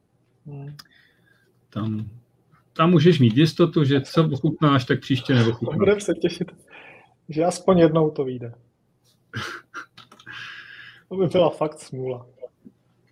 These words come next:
Speaker 2: Tak jo, posuneme se o kousíček dál. Já jsem tady chtěl původně mluvit o čínském lunárním roku, ale zjistil jsem, že až v únoru.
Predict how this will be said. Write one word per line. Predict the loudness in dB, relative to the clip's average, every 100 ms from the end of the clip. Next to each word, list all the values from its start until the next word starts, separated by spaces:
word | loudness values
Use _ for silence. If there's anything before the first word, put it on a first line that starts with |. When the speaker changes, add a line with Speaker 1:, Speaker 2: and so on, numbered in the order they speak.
| _ _ _ _ _ _ _ _ _ _ _ _ _ _
Speaker 2:
Tak | -2 0 2
jo, | 0 -2 -6 -16 -20 -8
posuneme | -8 -2 0 0
se | 0 0 0 -2 -8 _ _ -12 -8
o |
kousíček | -4 -4 -4 -4 -2
dál. | 0 0 -2 -6 _ _
Já | -12 -8 -8
jsem | -8 -4 -2
tady | -2 -4
chtěl | -2 -2
původně | -2 -2 0 2
mluvit | 2 2 0 -2
o | -6 -4 -2 -2 -4 -8 _ -10
čínském | -4 -4 -2 0
lunárním | 4 4 2 2
roku, | 0 -2 -2
ale | -2 0
zjistil | -4 -6 -6
jsem, | -2 -2
že | -2 -4
až | -6 -10
v | -6
únoru. | 2 4 4 2 0